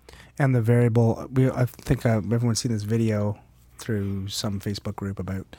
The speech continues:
the flexible house where they see all the seating go up and down, and now it's a,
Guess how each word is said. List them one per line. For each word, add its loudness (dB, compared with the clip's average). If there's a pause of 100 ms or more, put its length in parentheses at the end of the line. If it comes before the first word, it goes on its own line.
(1040)
the 6
flexible 4
house 2
where 4
they 2
see 4
all 4
the 2
seating 0
go 2
up -4
and 2
down, 4
and 2
now 2
it's 0
a, -2